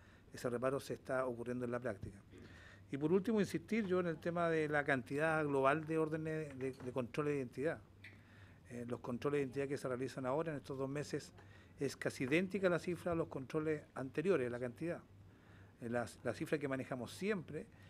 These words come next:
y que la proporcionó Carabineros, diputado Fuenzalía, no, ni siquiera vino, ni siquiera vino el Ministerio del Interior en esto. Son las estadísticas que ustedes publican en la página web institucional, eh,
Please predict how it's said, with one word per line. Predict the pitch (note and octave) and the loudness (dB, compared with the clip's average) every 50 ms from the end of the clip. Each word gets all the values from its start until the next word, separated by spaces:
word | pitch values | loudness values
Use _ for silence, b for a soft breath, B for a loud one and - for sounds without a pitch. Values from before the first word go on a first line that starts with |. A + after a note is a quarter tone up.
| B B - - | B B -12 -6
y | A#2+ | 0
que | C3 | 2
la | B2+ B2 | 2 2
proporcionó | A#2 B2 B2 B2 - - C#3 C3+ B2+ | 4 2 0 -2 -2 -2 -4 -4 -2
Carabineros, | B2+ B2+ B2+ B2 A#2+ C#3+ G3+ A3+ G3 F#3 F#3 F3+ F3+ F3 F3 F3 E3+ | -2 -2 -2 -2 -2 -2 -2 0 0 0 0 -2 -2 -4 -6 -6 -6
diputado | E3+ D#3+ E3+ E3+ - E3+ E3+ D#3+ | -6 -4 -4 -4 -2 -2 -2 -2
Fuenzalía, | E3+ E3+ E3 - F#3 F#3+ G#3 F3+ C3 | -4 -4 -4 -4 -4 -2 -2 -2 -2
no, | A#2 A#2 A2+ A2 - - - - B B B B B B - | -2 -4 -6 -8 -10 -12 -14 -16 B B B B B B -2
ni | C#3 C3+ | 0 0
siquiera | C3 D#3 C#3 E3+ F#3+ G3+ | 2 4 6 6 8 8
vino, | F#3 F3+ F3+ F3+ F#3+ G3 G3 F#3+ F#3+ E3+ - D3 | 8 6 6 6 4 4 4 2 0 -2 -6 -8
ni | C#3+ C3+ | -6 -6
siquiera | B2 C#3 C3+ D3+ D#3 D#3+ | -6 -4 -2 0 2 2
vino | D#3 D#3+ D#3+ E3 E3 D#3+ D#3 | 2 0 0 0 0 -2 -2
el | D3 | -2
Ministerio | C#3+ C#3 C3 - D3 D3 | -4 -4 -4 -4 -4 -4
del | C#3+ | -4
Interior | C3+ C#3 B2+ C3+ D3 | -4 -4 -2 -2 0
en | D#3 E3+ | 0 0
esto. | E3 - - - D3+ D#3+ B B B B B B B - | 0 -2 -2 -8 -14 -14 B B B B B B B -6
Son | - D3+ | 2 6
las | D3+ D3 | 6 6
estadísticas | C3+ - D3+ C#3+ C#3+ - E3 D#3 C#3 | 6 6 4 2 2 2 0 0 0
que | C#3+ | 0
ustedes | C3+ - - D#3+ D#3 | 0 2 2 2 2
publican | - - C#3+ C3+ C#3 D3+ D3 D#3+ D3+ D3 | 2 0 -2 -2 -2 -2 0 -2 -2 -2
en | C#3+ C#3 C#3 | -2 -2 0
la | C3+ B2+ B2 A#2+ | 0 0 0 0
página | A#2 C#3+ - - D3+ C3+ C3 B2 | -2 -4 -4 -4 -4 -2 -2 0
web | B2 C3+ C3+ | 0 0 -2
institucional, | C3+ C3 C3 - A#2+ A#2 A2+ - B2 A#2 C3 B2+ G#2+ G#2+ B B B B B B B B B B - - | -2 -4 -4 -6 -6 -6 -6 -6 -4 -2 -2 -2 -4 -6 B B B B B B B B B B -14 -10
eh, | B2+ A#2 A2+ G#2 - G2+ G#2 | -6 -4 -4 -4 -4 -6 -10